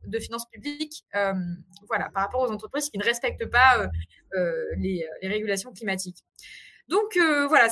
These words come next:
tout ça, en fait, amène aussi les partis politiques à, à, à agir. Je parlais, euh, notamment de l'impôt, euh, climatique. On a notamment aussi une rédaction, euh, la rédaction d'un, d'une proposition de loi pour interdire les jets privés, euh, qui avait été entérinée, euh, par, euh,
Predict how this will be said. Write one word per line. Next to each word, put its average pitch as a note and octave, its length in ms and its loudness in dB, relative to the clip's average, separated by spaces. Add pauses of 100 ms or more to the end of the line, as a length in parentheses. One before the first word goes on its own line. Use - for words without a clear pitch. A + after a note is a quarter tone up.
(120)
tout G4 100 2
ça, F#4+ 360 8
en D#4 60 -6
fait, E4+ 220 6 (160)
amène C#4+ 260 4
aussi C#4 280 0
les C4+ 120 -2
partis A#3+ 240 -2
politiques B3 400 -6
à, A3 120 2
à, G3+ 420 2
à G#3+ 40 4
agir. D4 360 2
Je C#4 100 -2
parlais, A#3 360 2
euh, G#3 160 -2
notamment G#3+ 380 -4
de G#3 120 -2
l'impôt, G3 580 -2
euh, F#3+ 60 -4
climatique. G#3 560 -4 (300)
On C4 140 -2
a C#4 100 6
notamment C#4 380 0
aussi C#4 280 -2
une B3 140 -4
rédaction, B3+ 760 0
euh, G#3 180 -2 (640)
la A3 120 2
rédaction B3+ 440 2
d'un, A3+ 120 2
d'une A3 160 -2
proposition C4+ 520 -2
de C4 40 -4
loi C4 160 6
pour A3+ 180 -4
interdire A#3+ 380 2
les G#3+ 140 2
jets G#3 140 0
privés, C#4 480 -2 (340)
euh, G#3 120 4
qui G#3 180 -4
avait A3+ 220 0
été B3 160 -2
entérinée, A#3+ 600 -2
euh, G#3 100 0
par, G#3 240 0
euh, F#3+ 260 2